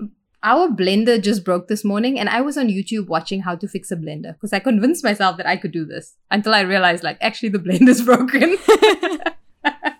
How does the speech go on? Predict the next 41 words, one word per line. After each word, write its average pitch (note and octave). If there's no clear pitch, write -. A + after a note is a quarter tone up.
More D#4+
so C#4+
than B3
what G#3+
you A3
have G#3
skills G#3
for. D3+
But B3
everything's D4+
out C#4
there. D#3
Google, C#4+
YouTube, A#3
everything's C#4
out B3
there. A#3
Figure G3+
out C4
how A3+
to A3+
do F#3
it. F3+
You B3
can D4+
achieve B3
everything. F#3+
And A3
what B3+
people D4
need C#4
to -
also B3
realize F#3
is F3
once A#3+
you E4
achieve A#3+
that, B3
you A3+
unlock C4+